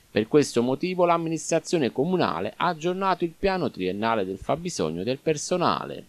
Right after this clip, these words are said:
L'obiettivo è quello di attuare le politiche di coesione attraverso un miglior utilizzo dei fondi strutturali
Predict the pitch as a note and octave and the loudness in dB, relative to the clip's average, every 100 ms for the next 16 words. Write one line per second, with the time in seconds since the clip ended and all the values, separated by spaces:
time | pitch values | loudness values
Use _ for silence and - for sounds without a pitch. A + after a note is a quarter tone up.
0 | - F#2+ F#2+ G#2 - D#3+ D#3 D#3+ - C#3+ | 0 2 4 2 0 -2 4 2 2 -2
1 | - F3 C#3 A2 G#2+ - B2+ C3 B2+ A#2+ | 4 6 6 4 0 0 4 4 4 -2
2 | A#2 D#3+ E3 D#3 - F#2+ - - E3+ E3 | 2 2 2 -4 -6 -4 -4 4 4 4
3 | A2+ F2+ E2 G#2+ - E3+ - F#3+ F#3+ F3 | 2 2 0 -4 0 -2 0 -2 -2 -4
4 | - F3+ F#3 G3+ F3 G2+ A2 B2+ B2+ F#2+ | -4 -4 -2 2 2 2 -2 -4 -4 -2
5 | G2+ F#2+ C#3 C3+ G#2 - A2+ A2+ G#3 C3+ | 0 0 0 0 -2 -4 -8 -4 2 4
6 | - - | 2 -4